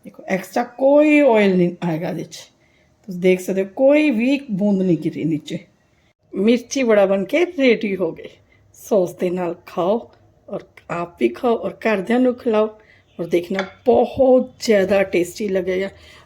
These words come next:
ਇਹ ਸਿਰਫ ਮੈਨੂੰ ਨਹੀਂ, ਮੈਨੂੰ ਲੱਗਦਾ ਸਭ ਨੂੰ ਬਹੁਤ ਜ਼ਿਆਦਾ ਟੇਸਟੀ ਲੱਗਦਾ ਹੈ।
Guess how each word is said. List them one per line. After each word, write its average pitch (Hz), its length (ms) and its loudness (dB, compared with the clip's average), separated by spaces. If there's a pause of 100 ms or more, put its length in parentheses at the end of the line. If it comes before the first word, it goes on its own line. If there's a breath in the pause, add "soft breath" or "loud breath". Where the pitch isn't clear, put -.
ਇਹ 370 360 0
ਸਿਰਫ 370 260 0
ਮੈਨੂੰ 254 400 4
ਨਹੀਂ, 359 140 4
ਮੈਨੂੰ 233 320 4
ਲੱਗਦਾ 262 260 6
ਸਭ 233 460 -6
ਨੂੰ 285 220 0
ਬਹੁਤ 196 320 4
ਜ਼ਿਆਦਾ 135 220 -2
ਟੇਸਟੀ - 420 -14
ਲੱਗਦਾ - 220 -18
ਹੈ। - 60 -20